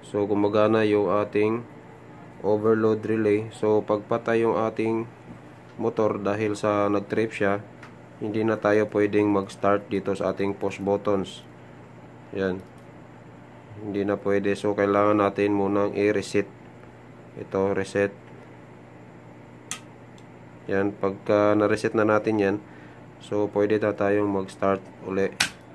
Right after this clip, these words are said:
Yan, Y. After five seconds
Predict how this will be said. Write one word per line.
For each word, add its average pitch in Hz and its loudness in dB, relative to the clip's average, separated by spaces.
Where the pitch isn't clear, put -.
Yan, 95 -4
Y. 95 0
After 95 -4
five 98 -2
seconds 101 -6